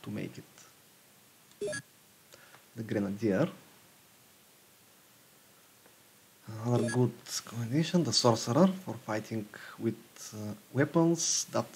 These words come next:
use Psi strength or Psi power, or Psi skill,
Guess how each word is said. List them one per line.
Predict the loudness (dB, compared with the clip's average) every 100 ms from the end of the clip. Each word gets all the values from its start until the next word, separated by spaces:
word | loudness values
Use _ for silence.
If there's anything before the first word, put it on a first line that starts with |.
| -6
use | -2 0 0 -4 -4 -4 -8 -20 -18 -4
Psi | 0 2 0 -2 -12
strength | -14 0 2 2 -4 -16
or | -16 -8
Psi | -6 -4
power, | -2 -2 -2 -4 -10 -20 -20 -20 -20 -20 -20 -20 -20 -12
or | -12 -8
Psi | -8 0
skill, | 0 2 -2